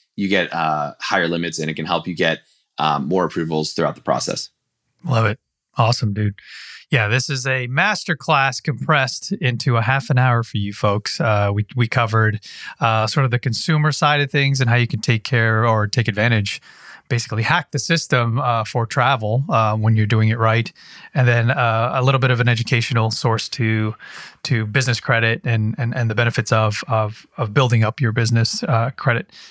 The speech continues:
Speaker 2: So, um, I wanna get into the last or the, the penultimate, so to speak,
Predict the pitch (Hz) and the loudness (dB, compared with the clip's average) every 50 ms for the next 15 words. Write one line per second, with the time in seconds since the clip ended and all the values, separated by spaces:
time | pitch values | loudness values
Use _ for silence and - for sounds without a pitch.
0 | - _ _ _ - - 143 131 139 - - 143 139 135 135 135 147 143 151 175 | -20 _ _ _ -2 0 0 0 0 0 0 2 2 2 0 -2 0 0 2 2
1 | 202 208 190 196 185 190 165 - - 180 175 165 160 160 160 156 151 151 - - | 2 2 2 0 0 0 -2 0 0 2 2 4 4 4 4 2 2 0 -2 -8
2 | - _ _ _ - 240 214 - - 139 131 131 139 139 147 151 151 - - - | -12 _ _ _ -16 -14 -8 -2 0 0 2 2 2 4 4 2 0 -2 -6 -6
3 | - 143 143 135 131 127 127 117 123 120 120 120 123 123 117 110 - - 143 147 | -2 0 2 2 2 2 2 2 2 2 2 0 0 -2 -2 0 2 2 2 2
4 | 156 - 139 113 120 117 - - - 135 113 123 - - - 123 117 - - - | 2 0 -2 -4 -4 -4 -6 -4 -4 -2 -2 -2 -2 0 -2 -2 -2 -2 -6 -10